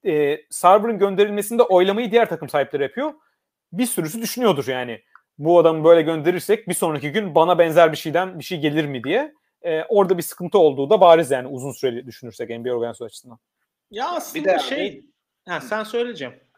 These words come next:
Speaker 3: Şey diyeceğim çabuk yani, bir de adama verdiğin, yani adama ceza versen de adamın cezası takımını satıp iki üç milyar dolar para kazanmak
Speaker 1: Tamam.
Speaker 3: yani.
Speaker 2: Evet.
Speaker 3: Ha, cezası da bu yani. Böyle bir adaletsiz bir, e, durum var yani.
Speaker 2: Aynen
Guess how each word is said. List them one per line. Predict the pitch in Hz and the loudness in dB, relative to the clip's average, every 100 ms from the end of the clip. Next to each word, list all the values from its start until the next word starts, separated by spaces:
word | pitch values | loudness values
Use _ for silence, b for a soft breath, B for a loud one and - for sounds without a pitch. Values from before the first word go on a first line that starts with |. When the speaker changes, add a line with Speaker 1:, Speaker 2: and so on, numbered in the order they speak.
| _ _ _ 104 _ - | _ _ _ _ _ -12
Speaker 3:
Şey | 247 | -10
diyeceğim | 220 147 120 | -8 -10 -10
çabuk | 135 117 | -10 -12
yani, | 123 120 | -14 -8
bir | |
de | 180 | -6
adama | 151 170 196 | -4 -4 -4
verdiğin, | 165 160 160 196 185 - | -2 -2 -2 -6 -10 -10
yani | 139 127 117 | -12 -12 -10
adama | 139 165 170 | -6 -6 -6
ceza | 135 135 170 151 | -6 -2 0 0
versen | 135 131 262 233 | -2 -4 -8 -6
de | |
adamın | 208 156 156 175 | -8 -6 -6 -8
cezası | 143 139 151 151 - 233 - _ _ - | -8 -6 -2 -4 -4 -10 -12 _ _ -12
takımını | 156 170 175 190 | -10 -8 -6 -4
satıp | 190 156 233 214 _ _ _ - | -4 -6 -6 -10 _ _ _ -20
iki | - 190 | -12 -8
üç | 202 - | -8 -6
milyar | 156 139 143 131 | -6 0 0 0
dolar | 147 196 - | -2 -2 -2
para | 165 151 | -2 -2
kazanmak | 143 120 107 98 - | -2 -8 -12 -16 -18
Speaker 1:
Tamam. | 113 | -18
Speaker 3:
yani. | - _ _ _ _ | -20 _ _ _ _
Speaker 2:
Evet. | 127 117 | -12 -10
Speaker 3:
Ha, | 135 | -8
cezası | 135 139 147 147 165 | -6 -4 -2 -4 -6
da | 143 | -8
bu | 143 | -4
yani. | 117 101 104 | -6 -6 -10
Böyle | 131 120 | -10 -8
bir | 139 - _ - - | -8 -10 _ -20 -10
adaletsiz | 127 127 123 123 - 135 117 | -6 -4 -4 -4 -12 -16 -12
bir, | 117 123 | -10 -10
e, | - 117 123 117 | -14 -18 -18 -16
durum | 117 113 | -16 -16
var | 98 90 | -18 -20
yani. | 87 78 135 _ _ _ _ _ _ _ | -20 _ _ _ _ _ _ _ _ _
Speaker 2:
Aynen | 127 113 113 | -20 -20 -20